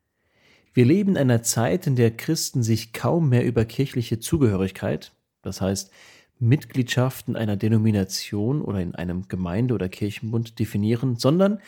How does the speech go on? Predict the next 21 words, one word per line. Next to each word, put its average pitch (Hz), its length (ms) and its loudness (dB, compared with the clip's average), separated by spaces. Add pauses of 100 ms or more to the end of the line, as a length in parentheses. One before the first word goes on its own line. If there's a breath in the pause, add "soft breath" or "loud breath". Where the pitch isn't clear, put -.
(340 loud breath)
über 131 180 2
ihre 117 280 4
Zugehörigkeit 139 1040 2
zur - 500 -2 (340 soft breath)
übergemeindlichen 127 840 2
oder 107 360 -2 (140)
außerkirchlichen 110 800 -2
Bewegungen. 85 520 -10 (1160 soft breath)
Man 131 140 2
ist 185 220 2
heute 151 180 6
nicht 165 240 2
in 139 100 0
erster 135 360 -2
Linie 117 340 4
Baptist, - 800 -4
Lutheraner, 107 680 0
Reformierter, 107 800 -2
Methodist 101 560 -2
oder 95 320 -2 (240 soft breath)
freievangelisch, 113 1040 0